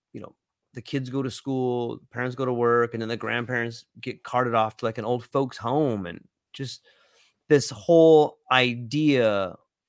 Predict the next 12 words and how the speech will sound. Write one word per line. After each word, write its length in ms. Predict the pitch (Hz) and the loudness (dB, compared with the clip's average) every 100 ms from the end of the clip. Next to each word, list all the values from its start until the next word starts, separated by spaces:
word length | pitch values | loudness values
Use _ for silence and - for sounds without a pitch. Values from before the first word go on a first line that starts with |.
| - | -6
of 360 | 113 107 107 - _ _ - | -4 -4 -6 -18 _ _ -10
a 100 | 104 | -8
family 640 | - - 139 156 139 113 | -6 -2 0 2 0 -2
as 120 | 101 | -4
an 80 | 104 | -8
institution 800 | 104 98 101 - 107 92 - 71 | -10 -12 -14 -10 -10 -10 -16 -16
is 160 | - - | -18 -12
becoming 520 | 110 131 123 117 110 | -12 -2 0 0 -2
sort 340 | - 131 123 | -2 0 2
of, 240 | 113 104 - _ _ - - _ | 2 -2 -8 _ _ -20 -20 _
you 100 | 127 | -8
know, 300 | 120 104 104 | -6 -6 -10